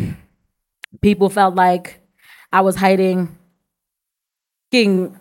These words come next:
um, the world. Oh, I was hiding my meat from the world." And the truth is, I was hiding the world from my meat, you know?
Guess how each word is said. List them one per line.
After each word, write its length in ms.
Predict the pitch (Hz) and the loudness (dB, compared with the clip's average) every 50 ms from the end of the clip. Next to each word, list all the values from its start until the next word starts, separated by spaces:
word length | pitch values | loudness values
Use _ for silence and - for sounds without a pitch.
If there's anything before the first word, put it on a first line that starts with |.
| _ _ _ | _ _ _
um, 400 | 196 196 185 185 180 180 185 175 | 0 2 2 2 2 2 0 0
the 80 | 185 180 | -2 0
world. 560 | 170 190 190 196 196 196 196 190 175 180 - - | 0 2 2 2 4 2 2 0 -2 -4 -6 -2
Oh, 200 | - 254 285 285 | 0 2 2 2
I 120 | 202 226 | 2 2
was 120 | 233 220 208 | 0 0 0
hiding 240 | 214 240 240 240 233 | 2 0 2 2 2
my 140 | 208 196 | 0 0
meat 500 | 196 202 208 220 214 196 - - - - - _ _ _ _ _ _ | 0 0 0 -2 -2 -4 -8 -12 -16 -16 -18 _ _ _ _ _ _
from 180 | 220 202 196 | -2 -2 -2
the 80 | 180 185 | -2 -2
world." 560 | 175 185 185 180 175 170 165 165 165 - - _ _ _ _ _ - _ | -2 0 0 0 -2 -4 -6 -8 -10 -16 -20 _ _ _ _ _ -14 _
And 100 | - 196 | -4 -2
the 60 | 190 196 | -2 -2
truth 280 | 196 - 233 220 190 208 | -2 -2 -4 -2 0 0
is, 140 | 202 190 - | -2 0 -2
I 60 | 180 | -2
was 120 | 185 190 190 | -4 -4 -2
hiding 300 | - 190 190 190 196 185 | 0 0 0 2 0 0
the 60 | 185 | 0
world 420 | 170 175 202 220 226 220 202 190 196 | 0 0 2 2 2 0 -2 -2 -2
from 180 | - 226 202 | 0 0 0
my 140 | 185 185 185 | 0 -2 -2
meat, 600 | 180 190 196 190 180 - - - - - - - - | -2 -2 -2 -4 -4 -8 -12 -14 -14 -14 -14 -16 -12
you 140 | - 175 185 185 | -8 -6 -4 -2
know? 300 | 185 180 180 185 180 | -2 -2 -2 -4 -6